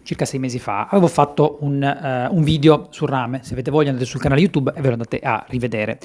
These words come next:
Qui vi ho postato un po' il, il grafico. Questo grafico ci racconta, guardate sotto l'aspetto, diciamo, temporale,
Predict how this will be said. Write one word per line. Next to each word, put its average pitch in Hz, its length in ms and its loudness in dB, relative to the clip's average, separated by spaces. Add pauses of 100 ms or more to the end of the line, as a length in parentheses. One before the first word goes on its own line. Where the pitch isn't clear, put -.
(420)
Qui 285 120 6
vi 277 80 8
ho 202 40 10
postato 170 300 0
un 160 80 0
po' 165 300 4
il, 143 380 -6
il 143 100 -4
grafico. 123 480 -6
Questo 247 240 0
grafico 156 600 2
ci - 160 -4
racconta, 131 840 0
guardate 139 480 2
sotto - 720 -2
l'aspetto, 143 500 -4
diciamo, 127 340 -2
temporale, 131 640 2